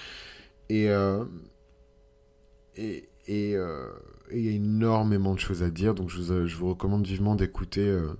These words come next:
le, l'axe que j'ai abordé, donc l'axe taureau-scorpion, pour bien comprendre la relation entre les deux signes. Euh, je vous recommande également d'écouter, euh, l'épisode spécial, euh, de l'astro-commentaire que j'ai fait sur la série d'animation japonaise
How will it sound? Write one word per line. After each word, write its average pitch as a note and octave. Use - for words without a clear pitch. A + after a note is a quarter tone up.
le, F2
l'axe G2
que -
j'ai F2
abordé, F#2
donc E2
l'axe F#2
taureau-scorpion, F#2+
pour F2
bien F#2
comprendre G#2+
la F#2+
relation F2+
entre F#2+
les F2+
deux D#2+
signes. G#2
Euh, -
je F2+
vous F#2+
recommande G2
également G2
d'écouter, G2
euh, F#2
l'épisode F2
spécial, G2
euh, -
de F#2
l'astro-commentaire F#2+
que G2+
j'ai F2
fait F#2+
sur -
la E2
série F#2+
d'animation F2+
japonaise F2+